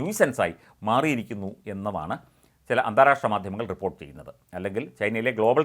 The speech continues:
ടൈംസ് ഒഴിച്ച് ബാക്കി എല്ലാ മാധ്യമങ്ങളും അത് തന്നെ റിപ്പോർട്ട് ചെയ്യും. അതവരുടെ പാർട്ടി പത്രമാണ് ഗ്ലോബൽ ടൈംസ്. അപ്പം ഈ രീതിയിൽ ചൈന മുമ്പോട്ട് പോയി കഴിഞ്ഞാൽ ശക്തമായ നടപടിയുമായി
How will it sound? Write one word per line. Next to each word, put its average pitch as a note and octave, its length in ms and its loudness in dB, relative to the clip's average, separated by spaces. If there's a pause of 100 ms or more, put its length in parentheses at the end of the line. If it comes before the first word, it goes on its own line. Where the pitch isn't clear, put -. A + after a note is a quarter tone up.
ടൈംസ് C3+ 220 0
ഒഴിച്ച് B2+ 220 -2
ബാക്കി D3+ 200 2
എല്ലാ G3 180 12
മാധ്യമങ്ങളും E3 480 6
അത് A#2 140 2
തന്നെ A#2 140 -2 (100)
റിപ്പോർട്ട് F#2 320 -4
ചെയ്യും. - 180 -20 (500)
അതവരുടെ B2 360 2 (260)
പാർട്ടി C#3+ 300 4
പത്രമാണ് F2+ 400 -4
ഗ്ലോബൽ E2 280 -4
ടൈംസ്. - 260 -18 (680)
അപ്പം E3 140 2 (100)
ഈ - 80 6
രീതിയിൽ F#3+ 320 6
ചൈന E3 200 10
മുമ്പോട്ട് E3 300 4
പോയി C#3+ 160 4
കഴിഞ്ഞാൽ G#2+ 280 2 (760)
ശക്തമായ E3 360 6 (420)
നടപടിയുമായി E3 600 8